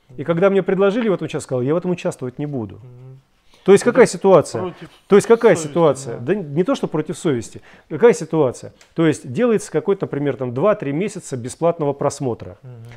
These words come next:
Speaker 1: Там хороший контент, там хорошее качество, все замечательно, все здорово. А потом через два-три месяца зарегистрированный пользователь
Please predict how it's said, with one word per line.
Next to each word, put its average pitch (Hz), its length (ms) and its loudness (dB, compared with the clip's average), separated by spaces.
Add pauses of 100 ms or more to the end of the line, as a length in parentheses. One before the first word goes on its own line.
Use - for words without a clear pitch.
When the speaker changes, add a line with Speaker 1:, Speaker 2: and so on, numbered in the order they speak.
Speaker 1:
Там 165 200 4
хороший 220 400 -2
контент, 139 680 -2
там 127 160 -6
хорошее 156 420 -6
качество, 131 400 -4
все 233 160 -2
замечательно, 180 400 -4
все 151 140 -8
здорово. 123 340 -6 (300)
А 156 100 2
потом 214 340 0
через 156 260 -6
два-три 147 340 0
месяца 175 520 -8 (280)
зарегистрированный 170 760 -2
пользователь 143 640 -4